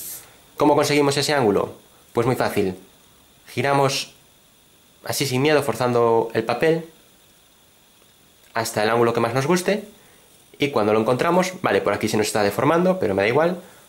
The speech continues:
Cuando lo encontramos, aplastamos. Vale, aplasto por ahí, así, me da igual,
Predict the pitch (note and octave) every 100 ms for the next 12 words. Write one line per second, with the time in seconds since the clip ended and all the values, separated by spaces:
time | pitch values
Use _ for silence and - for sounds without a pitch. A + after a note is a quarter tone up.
0 | - A2+ A#2 A#2+ B2 C3+ D#3+ F3+ G3+ -
1 | - - _ _ _ _ _ _ _ _
2 | _ _ _ _ _ _ - C3 B2+ -
3 | F#2 B2 - - - - - - - _
4 | _ _ _ _ - B2+ G#2 G2 G#2 G2+
5 | G#2 G2 B2 D3 F#3 D#3+ B2 E3+ B2 G#2
6 | C3 E3+ F3+